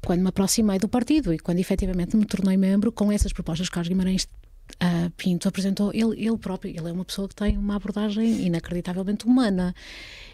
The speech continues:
e, e muito terra a terra, e isso é contrabalança com algumas pessoas que depois se aproximaram do partido. E, e o projeto da Iniciativa Liberal, quando foi apresentado, apresenta, é como tu dizes, Marco, e muito bem:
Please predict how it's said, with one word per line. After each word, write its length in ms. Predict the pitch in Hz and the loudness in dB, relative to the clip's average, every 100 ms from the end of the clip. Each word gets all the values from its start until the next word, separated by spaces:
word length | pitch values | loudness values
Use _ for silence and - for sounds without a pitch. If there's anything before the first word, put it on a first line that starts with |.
| - | -6
e, 360 | 196 190 180 175 175 175 | -2 0 2 2 0 2
e 200 | 208 208 | 2 4
muito 360 | 202 208 - - | 4 2 0 -2
terra 260 | 202 170 | -2 -2
a 20 | 170 | -2
terra, 520 | 240 214 - 170 175 262 | 2 0 0 -4 -6 -4
e 220 | 196 202 | 0 0
isso 460 | 196 - 226 226 - - | 0 0 2 2 0 -4
é 120 | 190 | -4
contrabalança 1000 | - 220 208 202 185 196 196 202 - 220 | 2 2 2 0 0 0 2 0 0 0
com 120 | 220 | 2
algumas 320 | 214 196 196 | 2 2 0
pessoas 380 | - 220 214 220 | -2 0 0 0
que 120 | - | -6
depois 600 | 156 - 160 160 - - - - - | -8 -6 -6 -6 -8 -10 -12 -16 -6
se 140 | - | -4
aproximaram 440 | - 175 196 180 180 | -2 -2 0 0 0
do 60 | |
partido. 340 | 170 156 - - - - - | -2 -4 -6 -10 -12 -10 2
E, 300 | 254 262 247 | 6 6 6
e 60 | 285 | 4
o 20 | |
projeto 480 | 269 214 165 - 175 | 4 0 0 -4 -4
da 80 | 196 | -2
Iniciativa 400 | 196 190 175 170 | 0 -2 -2 0
Liberal, 400 | 180 170 156 165 | 0 0 -2 -2
quando 220 | 190 185 | -4 -2
foi 160 | 165 | -2
apresentado, 680 | 165 190 185 180 180 180 202 - | 0 2 2 2 2 2 2 -2
apresenta, 420 | 185 202 214 214 | 0 2 2 0
é 220 | 185 - | -2 -2
como 160 | 208 233 | 2 4
tu 100 | 240 | 4
dizes, 200 | 220 196 | 2 0
Marco, 260 | 185 170 | 0 0
e 40 | 190 | 0
muito 240 | 185 156 165 | 0 -2 -4
bem: 220 | 160 | -4